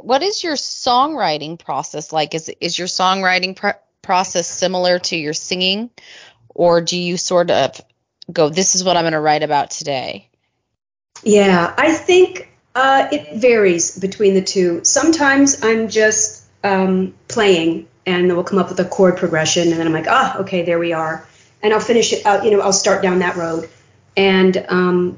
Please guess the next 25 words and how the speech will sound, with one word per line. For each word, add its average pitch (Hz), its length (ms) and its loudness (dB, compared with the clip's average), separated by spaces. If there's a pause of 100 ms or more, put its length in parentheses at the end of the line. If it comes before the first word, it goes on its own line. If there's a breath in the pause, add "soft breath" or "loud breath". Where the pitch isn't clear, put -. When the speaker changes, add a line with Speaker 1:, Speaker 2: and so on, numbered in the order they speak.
Speaker 2:
a 185 60 2
lot 190 180 4
of 190 60 -2
times 190 360 0 (160)
lyrically, 196 800 4 (120)
I'm 220 120 2
a 247 120 -2 (300)
visual 226 520 0 (200)
person, 262 800 0
so - 180 0
when 220 180 4
I 202 120 4
hear 233 280 2
music, 233 320 2
I 180 100 0
see 208 340 0
things. 156 540 -2 (100)
You 196 100 4
know, 180 80 2
I 175 60 2
see 190 360 4
Speaker 1:
Yep. 185 120 2
Speaker 2:
the 185 60 2
visual 175 340 0
picture 190 340 -4